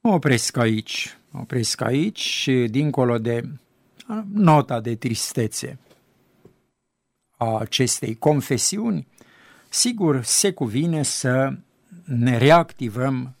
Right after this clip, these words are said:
nădejdile, speranțele, că va veni o vreme în care această cerere de iertare a lui Alex Ștefănescu, a fiecăruia dintre noi și mai ales a intelectualilor din această țară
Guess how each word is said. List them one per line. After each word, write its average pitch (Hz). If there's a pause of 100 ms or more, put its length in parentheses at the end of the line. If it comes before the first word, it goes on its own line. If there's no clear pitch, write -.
(120)
nădejdile, 117
speranțele, 131 (560)
că 160
va 127
veni 131
o 120
vreme 143
în 113
care 175 (1000)
această 147
cerere 156
de 117
iertare 139 (420)
a -
lui 135
Alex 131
Ștefănescu, 127
a 165
fiecăruia 185
dintre 127
noi 120
și 175
mai 208
ales 254
a 208
intelectualilor 151
din 127
această 123
țară 113